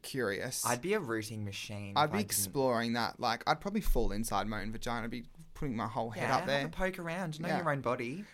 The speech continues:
Speaker 1: Some of the girls I know, they're like, "Oh, no, I could never touch down there, blah, blah, blah." I'm like, "Girl, I would be swimming in that
Speaker 2: Are you joking? I'd
Speaker 1: canal."
Speaker 2: be, like, sticking gnomes in there to see what
Speaker 1: <laughs>
Speaker 2: happens.
Speaker 1: I'd just, that'd just be my handbag.
Speaker 2: Literally.
Speaker 1: <laughs> I wouldn't need a bag.
Speaker 2: My sleeve.
Speaker 1: Yeah.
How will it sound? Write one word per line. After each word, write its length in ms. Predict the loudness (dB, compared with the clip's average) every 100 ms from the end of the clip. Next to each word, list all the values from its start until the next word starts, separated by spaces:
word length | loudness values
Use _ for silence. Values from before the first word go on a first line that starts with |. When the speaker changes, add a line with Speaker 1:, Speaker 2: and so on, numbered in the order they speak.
| 0
Speaker 1:
Some 160 | 4
of 80 | 4
the 60 | 6
girls 220 | 8 8
I 100 | 6
know, 140 | 6
they're 100 | 4
like, 180 | 4 4
"Oh, 160 | 4 6
no, 100 | 6
I 80 | 4
could 180 | 2 0
never 160 | 0
touch 280 | -2 -6 -6
down 220 | -4 -2
there, 180 | -2 -2
blah, 140 | -2 2
blah, 60 |
blah." 120 | 4
I'm 60 | 4 2 0
like, 80 |
"Girl, 260 | 0 0 2
I 140 | 2 0
would 200 | -2 0
be 280 | 0 2 0
swimming 500 | -2 0 0 0 0
in 180 | 0 0
that 180 | -2 -6
Speaker 2:
Are 60 | -4
you 140 | -4
joking? 460 | 0 2 2 2 2
I'd 40 |
Speaker 1:
canal." 200 | 4 4
Speaker 2:
be, 40 | 2
like, 160 | 0 -2
sticking 360 | -6 -2 0 4
gnomes 380 | 4 4 2
in 140 | 4 6
there 280 | 8 8 6
to 40 |
see 220 | 4 2
what 100 | 4
Speaker 1:
<laughs> 100 | 2
Speaker 2:
happens. 520 | 2 0 0 -4 -8 -14 -20 -14 -6 -2 -2 2
Speaker 1:
I'd 120 | 2
just, 120 | 4
that'd 160 | 6 6
just 160 | 4 4
be 80 |
my 140 | 4 4
handbag. 600 | 4 4 6 6 6 2
Speaker 2:
Literally. 520 | 0 0 0 2 4
Speaker 1:
<laughs> 60 | 4 2 0 -4 -4 -6 -8 -12 -6 0 2 6
I 20 |
wouldn't 200 | 6 8
need 120 | 6
a 40 | 8
bag. 420 | 6 6 2 2
Speaker 2:
My 100 | 0
sleeve. 640 | -2 2 2 4 0 -2 -4 4
Speaker 1:
Yeah. 260 | 8 8